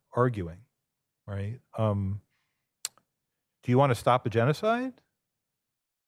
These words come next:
Or do you want to rebuild a country? 'Cause often these two, the two arguments go together. It's much actually easier to stop a genocide than it is to rebuild the politics of the country that gave birth to it. Which thing are we doing? Usually both is what people want to do, right?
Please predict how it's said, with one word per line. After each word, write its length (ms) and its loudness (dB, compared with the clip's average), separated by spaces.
Or 80 0
do 60 -2
you 80 2
want 120 4
to 40 4
rebuild 300 2
a 40 -2
country? 520 -4
'Cause 180 -4
often 320 4
these 160 2
two, 140 -2
the 300 -4
two 180 0
arguments 420 2
go 200 2
together. 500 0
It's 140 -6
much 240 2
actually 360 2
easier 360 4
to 60 4
stop 280 2
a 40 0
genocide 600 -2
than 120 4
it 80 6
is 140 2
to 120 -10
rebuild 300 4
the 40 -2
politics 460 0
of 60 -10
the 40 -8
country 300 -2
that 80 -8
gave 220 -4
birth 260 0
to 120 -14
it. 120 -18
Which 180 -4
thing 160 -4
are 80 0
we 100 0
doing? 380 -4
Usually 360 2
both 420 2
is 100 -18
what 140 -8
people 240 -12
want 240 -10
to 60 -16
do, 260 -18
right? 240 -10